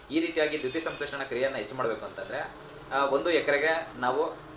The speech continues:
ಆ, ಇಪ್ಪತ್ತು ಕೆಜಿ ಅಮೋನಿಯಂ ಸಲ್ಫೇಟ್ ಅನ್ನ ತಗೋಬೇಕು. ಹತ್ತು ಕೆಜಿ, ಆ, ಫೆರಸ್ ಸಲ್ಫೇಟು, ಇಪ್ಪತ್ತು ಕೆಜಿ ಅಮೋನಿಯಂ ಸಲ್ಫೇಟು, ಇದನ್ನ ಕೊಡೋದ್ರಿಂದ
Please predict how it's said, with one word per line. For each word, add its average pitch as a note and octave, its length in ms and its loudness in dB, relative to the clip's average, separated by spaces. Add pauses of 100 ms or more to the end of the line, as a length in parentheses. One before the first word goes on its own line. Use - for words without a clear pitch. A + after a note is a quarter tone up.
(200)
ಆ, C3 140 6
ಇಪ್ಪತ್ತು E3 440 4
ಕೆಜಿ D#3 300 2
ಅಮೋನಿಯಂ D3+ 460 0
ಸಲ್ಫೇಟ್ C#3 320 2
ಅನ್ನ C3+ 140 2
ತಗೋಬೇಕು. A#2+ 720 -2 (240)
ಹತ್ತು - 300 0
ಕೆಜಿ, E3+ 360 0 (260)
ಆ, C3+ 220 4
ಫೆರಸ್ C3+ 360 6
ಸಲ್ಫೇಟು, B2 520 -2
ಇಪ್ಪತ್ತು D3+ 280 0
ಕೆಜಿ D3+ 180 2
ಅಮೋನಿಯಂ C#3 320 0
ಸಲ್ಫೇಟು, B2 560 -4 (440)
ಇದನ್ನ D#3+ 260 -2
ಕೊಡೋದ್ರಿಂದ C#3+ 440 2